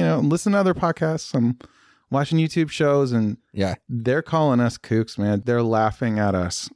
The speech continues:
Speaker 1: because they're like, "This is good for baseball. This is so good for baseball." Jeff Passan, normally,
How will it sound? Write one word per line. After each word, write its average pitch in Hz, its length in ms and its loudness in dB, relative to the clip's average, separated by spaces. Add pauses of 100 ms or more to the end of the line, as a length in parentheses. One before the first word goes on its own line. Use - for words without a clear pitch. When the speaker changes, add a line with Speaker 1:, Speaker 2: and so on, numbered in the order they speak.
(100)
Speaker 1:
because 113 380 -2
they're 110 160 0
like, 92 340 -2 (640)
"This 143 200 0
is 127 120 0
good 143 320 -2
for 147 120 0
baseball. 131 720 0 (840)
This 131 160 0
is 131 80 0
so 135 340 0
good 131 200 -2
for 117 160 -4
baseball." 107 360 -2
Jeff 117 260 -4
Passan, 123 320 -2 (140)
normally, 131 520 0